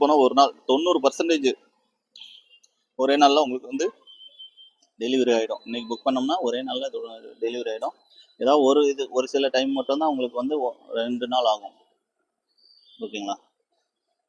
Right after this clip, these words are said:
mostly நாங்க தொண்ணூறு பர்சன்டேஜ் அன்னைக்கே டிஸ்பேட்ச் பண்ணிடுவோம். இன்னைக்கு நீங்க அமௌண்ட் போ-, போட்டு, போட்டு விட்டீங்கன்னா அன்னைக்கே உங்களுக்கு டிஸ்பேட்ச் பண்ணி விட்ருவோம். இதுதான் பிளவுஸ் பாருங்க, முந்தி இது.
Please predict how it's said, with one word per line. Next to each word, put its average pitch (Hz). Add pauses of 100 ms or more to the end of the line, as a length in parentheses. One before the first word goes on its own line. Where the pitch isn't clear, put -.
(220)
mostly 151
நாங்க 143
தொண்ணூறு 143
பர்சன்டேஜ் 151
அன்னைக்கே 135
டிஸ்பேட்ச் 131
பண்ணிடுவோம். 120 (100)
இன்னைக்கு 113
நீங்க 110
அமௌண்ட் 147
போ-, -
போட்டு, 135
போட்டு 135
விட்டீங்கன்னா 131 (640)
அன்னைக்கே 139
உங்களுக்கு 123
டிஸ்பேட்ச் -
பண்ணி 117
விட்ருவோம். -
இதுதான் 117
பிளவுஸ் 113
பாருங்க, 98 (1300)
முந்தி 131
இது. 104